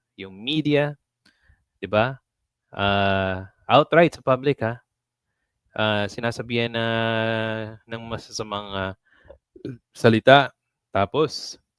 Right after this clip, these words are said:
yung, ah, yung, ah, A B S C B N na shutdown kasi sa, kasi hindi, hindi daw inalaw yung kanyang commercial sa kanila,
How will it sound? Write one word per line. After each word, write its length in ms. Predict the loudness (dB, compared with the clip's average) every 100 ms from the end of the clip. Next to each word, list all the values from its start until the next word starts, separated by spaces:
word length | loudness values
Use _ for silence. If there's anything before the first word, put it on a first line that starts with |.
| _ _ _ _ _ _ _ _ _ _ _ _ -10
yung, 300 | -6 -4 0
ah, 400 | 2 2 2 -4 -10 _ _ _ _ -14
yung, 300 | -12 -8 -2
ah, 640 | 0 0 0 0 -2 -4
A 120 | 0 0
B 160 | 2
S 160 | 0 -2
C 100 | -6
B 140 | -4
N 320 | -4 -4 -10 -20 _
na 80 | -10
shutdown 640 | -4 0 0 0 0 -2 -12 _ _
kasi 500 | -14 -6 -2 -2 -2 -8 _ _ _ _ _ _
sa, 400 | 2 6 6 4
kasi 560 | 0 4 4 4 2 -4
hindi, 460 | -10 -2 0 0 -6 _
hindi 300 | -6 0 2
daw 240 | 4 2
inalaw 340 | 2 2 4 2
yung 80 | 0
kanyang 320 | -4 -4 -6
commercial 400 | -8 -8 -8 -8
sa 160 | -10 -6
kanila, 320 | -4 2 0